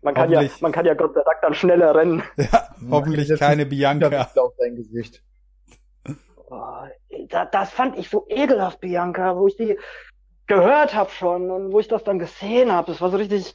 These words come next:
Speaker 1: oh, mir ist das eiskalt den Rücken runtergelaufen. Einfach so, uh.
Speaker 3: Das ist aber auch so eine alte Sperrmüllmulle, ne?
Speaker 2: Mhm.
Speaker 1: Ja, ja.
Speaker 3: Alter,
Speaker 2: Das war so
Speaker 3: ekel.
Speaker 2: eine, da
Speaker 1: So, so
Speaker 2: haben,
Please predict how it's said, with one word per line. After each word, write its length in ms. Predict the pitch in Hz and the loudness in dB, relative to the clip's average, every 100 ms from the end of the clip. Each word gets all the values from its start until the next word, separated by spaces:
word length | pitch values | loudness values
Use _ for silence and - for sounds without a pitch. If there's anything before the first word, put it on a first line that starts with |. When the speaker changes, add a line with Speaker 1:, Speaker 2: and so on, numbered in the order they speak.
| _ | _
Speaker 1:
oh, 340 | 180 165 165 156 | -6 -4 -4 -4
mir 80 | 156 | -6
ist 60 | 160 | -8
das 120 | 165 | -2
eiskalt 320 | 156 - 190 | -2 -2 -4
den 60 | 185 | -4
Rücken 220 | 185 185 | -6 -6
runtergelaufen. 600 | 143 139 139 139 135 147 _ - - | -2 0 2 2 0 -8 _ -16 -4
Einfach 300 | 160 180 202 | -2 -2 -4
so, 280 | 190 185 175 | -2 -2 0
uh. 380 | 262 233 208 147 - _ _ _ - | 0 4 4 4 -2 _ _ _ -10
Speaker 3:
Das 200 | 139 131 160 | -6 -4 -4
ist 160 | 156 | -2
aber 180 | 160 156 | 0 2
auch 140 | 156 | 0
so 120 | 165 156 | 0 0
eine 80 | 143 | 0
alte 200 | 147 160 | -2 -4
Sperrmüllmulle, 680 | - 156 147 120 113 107 104 | 0 0 0 -2 -4 -6 -8
ne? 340 | 113 131 139 123 _ _ - | -8 -10 -12 -16 _ _ -8
Speaker 2:
Mhm. 200 | 135 139 | -4 0
Speaker 1:
Ja, 200 | - 220 | 2 2
ja. 360 | 208 196 180 - _ _ _ | 0 -2 -6 -16 _ _ _
Speaker 3:
Alter, 260 | - - - | -20 -16 -4
Speaker 2:
Das 200 | 143 175 | -4 0
war 220 | 151 165 | 2 4
so 80 | 156 | 4
Speaker 3:
ekel. 100 | 147 | 4
Speaker 2:
eine, 220 | 160 165 | 4 2
da 220 | 151 143 | 2 0
Speaker 1:
So, 100 | 139 175 | 2 2
so 80 | |
Speaker 2:
haben, 280 | 175 160 - | 2 -4 -12